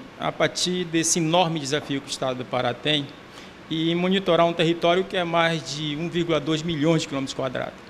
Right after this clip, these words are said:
É, é um território riquíssimo em recursos minerais, temos ouro, bauxita, ferro, ouro e et cetera. Temos um excelente recursos hídricos, né? E, enfim,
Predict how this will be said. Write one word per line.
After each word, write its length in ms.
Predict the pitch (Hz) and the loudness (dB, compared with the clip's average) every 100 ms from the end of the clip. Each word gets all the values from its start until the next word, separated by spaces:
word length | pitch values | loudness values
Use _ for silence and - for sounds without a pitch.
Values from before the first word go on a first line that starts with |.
| - - - - - - - | -20 -20 -18 -16 -16 -18 -4
É, 680 | 135 135 127 - 104 - - | -2 0 0 -2 -4 -6 -4
é 60 | 165 | 0
um 100 | 170 | 2
território 420 | 165 175 165 151 | 2 4 2 2
riquíssimo 920 | 160 190 - - 190 190 - 156 120 - - - - | -2 -4 -12 0 4 6 4 0 -8 -14 -20 -20 -8
em 120 | 151 | 0
recursos 800 | 143 143 - 147 135 - 135 - | 2 0 0 -2 0 -2 -2 -2
minerais, 580 | 135 139 127 135 160 151 | 0 2 4 4 4 2
temos 380 | - 139 117 120 | -4 -6 -4 -2
ouro, 180 | 143 127 | -2 -2
bauxita, 720 | 123 117 - 131 - 127 123 - - - - | -4 -4 -4 -4 -4 -8 -8 -14 -18 -18 -16
ferro, 600 | - - 143 139 117 123 127 143 | -2 4 4 4 0 -6 -6 0
ouro 340 | 147 147 147 156 - | 2 2 -2 -8 -10
e 120 | 147 | 0
et 120 | 147 - | 0 0
cetera. 320 | - 113 110 - - - - - | -4 -6 -8 -16 -18 -18 -4 0
Temos 180 | 208 | 2
um 60 | 190 | 4
excelente 480 | 196 196 180 190 165 | 4 4 2 0 -2
recursos 440 | 160 156 139 120 | -2 -2 -2 -2
hídricos, 540 | 127 151 - - - - - - - | -2 -4 -6 -10 -10 -10 -18 -18 -12
né? 200 | 156 131 147 - - | -8 -8 -10 -14 -6
E, 300 | 180 214 226 | 0 2 4
enfim, 400 | 247 - 185 | 2 2 2